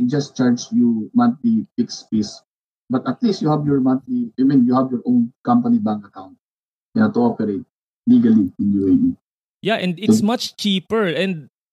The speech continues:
Speaker 2: in any, any, uh, starting a young company, you have to operate at the least cost possible. This is what I learned through my last episode kay John naman, which is, who is nag-, ano, ng Denari Cash, right? Who founded Denari Cash. And that's his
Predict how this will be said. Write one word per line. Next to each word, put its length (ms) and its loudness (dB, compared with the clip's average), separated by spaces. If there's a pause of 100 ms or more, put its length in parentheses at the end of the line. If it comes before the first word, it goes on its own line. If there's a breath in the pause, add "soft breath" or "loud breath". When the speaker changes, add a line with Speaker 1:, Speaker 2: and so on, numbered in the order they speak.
(100)
Speaker 2:
in 280 2
any, 520 0
any, 440 0
uh, 120 0
starting 360 -2
a 80 -4
young 260 0
company, 600 -2 (160)
you 120 0
have 240 0
to 240 -6
operate 480 0
at 120 -12
the 40 -4
least 220 -4
cost 220 -4
possible. 280 -4
This 120 -2
is 80 -2
what 240 4
I 200 2
learned 480 0 (400)
through 160 -6
my 120 -4
last 280 -4
episode 460 -8
kay 140 -2
John 200 -2
naman, 520 -6
which 200 -4
is, 280 2 (400)
who 80 2
is 320 2
nag-, 240 -2
ano, 160 2
ng 100 2
Denari 340 2
Cash, 160 -2
right? 160 -4
Who 200 -4
founded 400 -2
Denari 280 -4
Cash. 200 -6
And 160 -4
that's 200 0
his 200 0